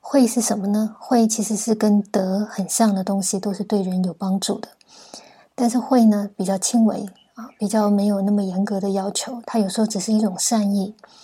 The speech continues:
有时候只是一种慷慨，或者只是一些类似略施小惠、日行一善的这种惠泽。好，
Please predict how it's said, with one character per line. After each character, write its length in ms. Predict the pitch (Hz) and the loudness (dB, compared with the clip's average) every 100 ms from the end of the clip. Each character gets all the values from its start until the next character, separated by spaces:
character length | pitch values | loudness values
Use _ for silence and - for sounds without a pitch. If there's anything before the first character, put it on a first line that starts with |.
| - - _ | -20 -20 _
有 100 | 214 | -6
时 120 | 190 | 0
候 80 | 214 | 0
只 100 | 208 | 0
是 160 | 226 208 | 0 0
一 60 | |
种 180 | 208 190 | 0 -4
慷 240 | - 220 214 | -4 0 0
慨， 320 | - - 226 - _ _ _ | 0 -4 -8 -18 _ _ _
或 120 | - | -2
者 120 | 220 | -2
只 120 | 208 196 | -2 -4
是 160 | - | -2
一 100 | 202 | -2
些 320 | 202 214 202 | 0 -2 -2
类 180 | 196 208 | 0 0
似 200 | 202 208 | 2 0
略 260 | 202 220 214 | 2 4 4
施 160 | 220 | 2
小 200 | 214 214 | 0 -2
惠、 220 | - - 202 | -2 -2 -2
日 220 | 202 214 | 2 2
行 320 | 208 190 175 | 2 -2 -2
一 40 | 185 | -2
善 280 | - 196 | -2 -4
的 120 | 185 220 | -6 -10
这 120 | 185 | -10
种 320 | - 160 220 | -10 -12 -14
惠 220 | - 208 | -2 -2
泽。 260 | 185 262 240 _ _ _ _ _ _ _ _ _ _ _ - | -2 -6 -10 _ _ _ _ _ _ _ _ _ _ _ -16
好， 140 | 254 | -16